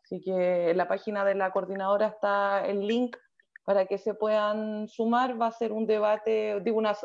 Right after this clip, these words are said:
una asamblea ampliada desde Osorno hasta Punta Arenas, así que va a ser un espacio bastante interesante de conversación. Así que muchas gracias por la invitación y nos estamos viendo pronto, espero. Y abrazarnos.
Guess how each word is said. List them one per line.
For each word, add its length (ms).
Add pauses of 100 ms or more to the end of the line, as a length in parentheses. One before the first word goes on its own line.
(120)
una 120
asamblea 360
ampliada 400
desde 360
Osorno 480
hasta 260
Punta 260
Arenas, 300
así 160
que 200 (300)
va 40
a 20
ser 140
un 100
espacio 340
bastante 380
interesante 580
de 360 (340)
conversación. 580 (680)
Así 160
que 340 (200)
muchas 420
gracias 340
por 140
la 60
invitación 680
y 320
nos 160
estamos 340
viendo 460 (380)
pronto, 400 (460)
espero. 320 (880)
Y 80
abrazarnos. 480